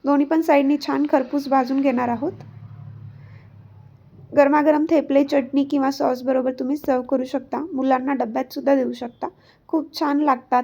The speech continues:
एक वेळेस तरी या पद्धतीने नक्की करून बघा. तुम्हाला जर हा व्हिडिओ आवडला तर लाईक आणि शेअर करायला विसरू नका आणि माझ्या चॅनलला सबस्क्राईब केलं नसेल तर प्लीज सबस्क्राईब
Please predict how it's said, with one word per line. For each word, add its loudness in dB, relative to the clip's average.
एक -4
वेळेस 2
तरी 0
या 2
पद्धतीने -2
नक्की 0
करून 0
बघा. -4
तुम्हाला 2
जर 0
हा 2
व्हिडिओ 2
आवडला 2
तर -2
लाईक -2
आणि -2
शेअर -2
करायला -2
विसरू -2
नका -4
आणि 0
माझ्या 2
चॅनलला 2
सबस्क्राईब 0
केलं -2
नसेल -4
तर -2
प्लीज -2
सबस्क्राईब -4